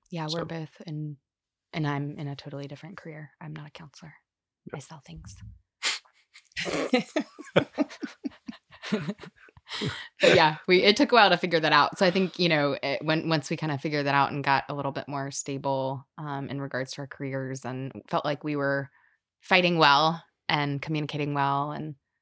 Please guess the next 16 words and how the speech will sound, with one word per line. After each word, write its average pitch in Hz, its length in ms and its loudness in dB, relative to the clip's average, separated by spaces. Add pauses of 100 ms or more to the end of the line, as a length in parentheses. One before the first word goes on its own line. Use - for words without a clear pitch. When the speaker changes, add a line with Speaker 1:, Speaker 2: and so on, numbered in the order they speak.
(160)
Speaker 1:
I - 40 -14
think 143 180 -8
that's, - 500 -8
that 143 140 -6
was 143 140 -8
the 123 100 -10
right - 180 -12
time. 151 300 -12 (440)
Speaker 2:
Yeah. - 120 -8 (280)
I 131 40 -4
think, 135 240 4 (640)
I 120 40 -16
think 139 140 4
we 117 80 2
both 101 320 0
knew 95 600 0